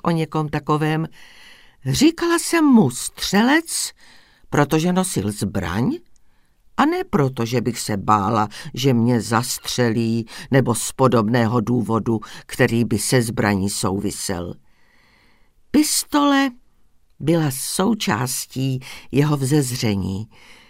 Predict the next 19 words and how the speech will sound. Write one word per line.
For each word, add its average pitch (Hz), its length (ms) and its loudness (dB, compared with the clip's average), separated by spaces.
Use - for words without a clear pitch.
které 131 340 2
mi 127 140 2
dnes 120 280 -2
připomíná 131 800 0
Francouze 135 1160 0
v - 80 -12
šedomodré 120 600 2
uniformě 120 800 0
s - 160 -2
napudrovanými 110 880 0
vlasy 120 400 -2
staženými 110 720 0
do 123 140 2
culíku 143 760 0
a - 60 0
jakýmsi 151 640 2
třírohým 117 760 2
kloboukem. 113 880 0
Pistole 269 680 2